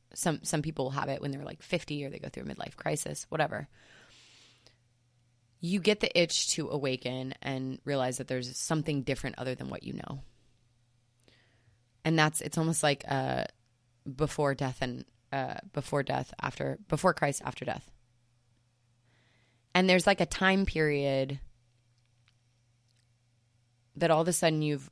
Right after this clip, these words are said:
realized there's more, and then you decide either you're gonna pursue that more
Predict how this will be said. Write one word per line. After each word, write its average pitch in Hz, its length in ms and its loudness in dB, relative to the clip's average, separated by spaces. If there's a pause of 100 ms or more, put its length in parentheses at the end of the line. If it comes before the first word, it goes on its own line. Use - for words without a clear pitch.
(200)
realized 165 600 6
there's 151 200 2
more, 139 340 -2 (800)
and 175 100 6
then 165 100 6
you 160 100 4
decide 147 320 2
either 139 140 0
you're 139 100 -2
gonna 135 140 -4
pursue 139 360 -2
that 139 160 2
more 135 500 -2